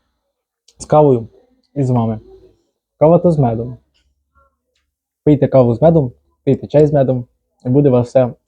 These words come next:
класно. Значить, дальше. Скільки продуктів бджільництва ви збираєте в свої пасіки?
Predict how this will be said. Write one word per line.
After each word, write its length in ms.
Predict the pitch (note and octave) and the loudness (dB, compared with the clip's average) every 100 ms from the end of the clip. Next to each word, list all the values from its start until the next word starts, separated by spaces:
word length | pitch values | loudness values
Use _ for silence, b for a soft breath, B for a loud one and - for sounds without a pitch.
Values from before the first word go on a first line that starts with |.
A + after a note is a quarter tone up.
| _ - | _ -6
класно. 360 | B2 A2+ A#2+ - _ _ _ | -4 -4 -12 -16 _ _ _
Значить, 280 | C#3+ D3 D3 | -2 0 2
дальше. 320 | C#3 C3 A2+ - _ _ _ _ _ _ _ _ _ _ _ _ _ _ _ _ _ | 2 0 -6 -16 _ _ _ _ _ _ _ _ _ _ _ _ _ _ _ _ _
Скільки 300 | - C3 D#3 | 0 2 2
продуктів 460 | E3 D#3 F3 F3 C3+ | 2 2 2 0 -4
бджільництва 380 | C#3+ F3 E3+ C3 | 0 0 0 -2
ви 60 | |
збираєте 420 | A#2+ B2+ D3 B2+ | 0 2 2 0
в 40 | A#2 | -6
свої 200 | - A#2 | -6 -8
пасіки? 400 | - A#2 - | -8 -18 -20